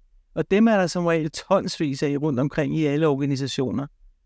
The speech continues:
Det er bare ikke en naturlov, det skal være sådan. Man kan sagtens fjerne eller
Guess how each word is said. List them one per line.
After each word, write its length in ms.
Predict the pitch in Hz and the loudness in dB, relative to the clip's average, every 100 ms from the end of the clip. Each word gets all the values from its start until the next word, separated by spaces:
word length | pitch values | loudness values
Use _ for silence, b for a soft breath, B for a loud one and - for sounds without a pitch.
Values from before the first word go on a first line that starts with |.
| _ _ _ - | _ _ _ -2
Det 60 | |
er 40 | 170 | 2
bare 220 | 165 180 | 2 2
ikke 140 | 208 | 2
en 80 | 214 | 2
naturlov, 600 | 196 - - 247 226 165 | 2 0 0 2 2 0
det 120 | 151 139 | -2 -2
skal 180 | 151 | -2
være 220 | 131 127 135 | -2 -2 -4
sådan. 360 | 143 127 143 | -2 -2 -2
Man 120 | 147 | -2
kan 120 | 156 180 | -2 -2
sagtens 600 | - 185 190 - 220 - | 0 0 0 -2 -6 -2
fjerne 520 | 160 143 151 180 185 | -2 0 0 0 0
eller 380 | 156 151 147 | 0 0 0